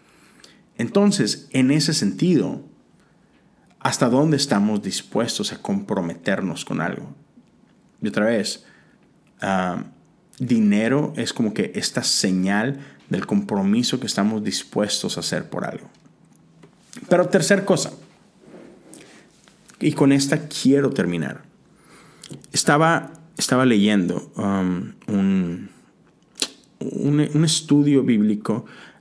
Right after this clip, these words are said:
um, de, de parte de, de un ministerio de, del obispo Barron.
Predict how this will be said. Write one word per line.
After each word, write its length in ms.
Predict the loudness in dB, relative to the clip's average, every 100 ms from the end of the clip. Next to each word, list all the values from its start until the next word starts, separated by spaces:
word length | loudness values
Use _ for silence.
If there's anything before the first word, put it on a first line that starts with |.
| -4
um, 460 | -2 0 0 -4 -8 -16 _ _ -6
de, 280 | -2 -2
de 120 | -2 0
parte 340 | 0 2 2
de, 240 | 2 2
de 120 | 2 0
un 140 | 2
ministerio 600 | 2 0 0 2 4 4
de, 360 | 4 2 0 -4
del 580 | -2 0 2 0 -2 -2
obispo 880 | -2 0 0 -2 0 0 0 -2 -6 -8
Barron. 640 | -2 0 2 0 -2 -6